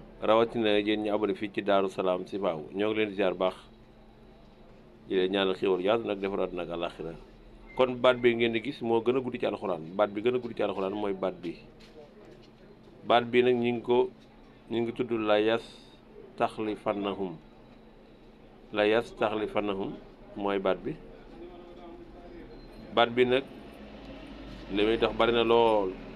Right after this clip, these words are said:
Ci li muy dox bari na lool. Dana noob. Baat bi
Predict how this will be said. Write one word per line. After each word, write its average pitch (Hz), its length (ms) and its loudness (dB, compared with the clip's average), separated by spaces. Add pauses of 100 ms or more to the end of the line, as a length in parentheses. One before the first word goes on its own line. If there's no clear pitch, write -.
(600)
Ci 107 80 0
li 104 140 0
muy 104 120 0
dox 98 180 -2
bari 104 180 2
na 101 100 -2
lool. 98 380 2 (680)
Dana 110 260 4
noob. 110 360 4 (3250)
Baat 107 240 4
bi 117 460 0